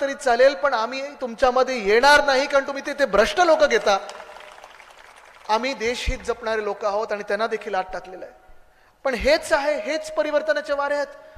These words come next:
बिहारमध्ये देखील चमत्कार दिसणार आहे, झारखंडमध्ये दिसणार आहे. मी आज तुम्हाला प्रश्न विचारत आहे,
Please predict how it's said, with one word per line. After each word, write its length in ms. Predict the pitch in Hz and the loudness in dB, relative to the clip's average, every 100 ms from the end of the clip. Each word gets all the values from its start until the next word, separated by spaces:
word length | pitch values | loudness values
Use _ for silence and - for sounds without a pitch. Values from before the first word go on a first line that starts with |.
| - | -20
बिहारमध्ये 580 | 180 190 240 277 294 294 | -12 -2 0 2 2 -2
देखील 220 | 285 294 | -4 -8
चमत्कार 440 | - 277 269 277 269 | -4 -4 -4 -6 -6
दिसणार 380 | 254 262 262 262 | -6 -10 -4 -2
आहे, 240 | 254 254 254 - - - - | -2 -4 -6 -16 -20 -20 -6
झारखंडमध्ये 600 | 208 220 254 294 285 269 | 2 2 2 -2 -2 -4
दिसणार 380 | 262 247 262 262 | -6 -10 -4 -2
आहे. 280 | 262 240 247 240 - - _ _ _ _ | 0 -2 -4 -8 -18 -20 _ _ _ _
मी 200 | 180 226 | -12 -2
आज 260 | 262 269 262 | 0 0 -2
तुम्हाला 220 | 262 254 | -4 -4
प्रश्न 300 | 254 226 247 | -4 -8 -8
विचारत 420 | 240 240 226 220 | -8 -6 -6 -4
आहे, 260 | 220 220 | -4 -4